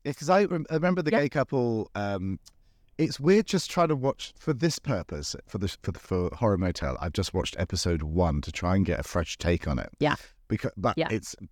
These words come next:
Speaker 1: I'm gonna be watching the rest, <laughs> and I think I'm excited. I think
Speaker 2: Honestly, I'm
Speaker 1: actually
Speaker 2: back in again.
Speaker 1: I got twenty minutes into episode two, you know, with the, which is the nurses being attacked in the seventies. That, um, also, yeah, uh, uh, late, uh, seventies, early eighties.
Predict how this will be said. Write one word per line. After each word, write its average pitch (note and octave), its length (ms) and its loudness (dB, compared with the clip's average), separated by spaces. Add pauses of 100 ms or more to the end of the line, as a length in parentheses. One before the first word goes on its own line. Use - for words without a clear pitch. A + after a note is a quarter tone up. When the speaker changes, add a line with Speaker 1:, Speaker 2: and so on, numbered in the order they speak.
Speaker 1:
I'm G#2 240 0
gonna C#3 180 4
be D#2 100 -2
watching D#2+ 360 -4
the C2+ 100 -10
rest, - 400 -8
<laughs> - 140 -4
and D3 160 2
I C#3 40 -2
think C3 180 -2
I'm A#2+ 160 2
excited. A#2+ 360 -2 (240)
I B2+ 60 -8
think F3+ 240 0
Speaker 2:
Honestly, A3+ 360 4
I'm D#3+ 100 2
Speaker 1:
actually F3+ 120 -2
Speaker 2:
back E3 240 0
in D#3+ 140 0
again. C#3 380 -2 (180)
Speaker 1:
I B2+ 160 2
got C#3 240 -4
twenty C3+ 240 4
minutes A#2 260 2
into A2 220 2
episode G2 360 0
two, G#2 640 0
you G#2+ 100 2
know, F#2 140 0
with F#2+ 220 -2
the, F#2 240 2
which G#2+ 240 -2
is G#2+ 120 -2
the G2+ 120 0
nurses G#2+ 600 2
being D#2+ 240 -2
attacked D2+ 380 -4
in E2+ 80 -2
the E2 60 0
seventies. D#2+ 640 -2
That, E2+ 200 0
um, D#2 420 0 (260)
also, D#2+ 340 0
yeah, F2 140 0
uh, D#2+ 320 2
uh, C#2 340 0
late, - 460 -2 (160)
uh, D#2+ 100 0
seventies, E2 340 -4
early D#2+ 220 0
eighties. C2+ 420 -4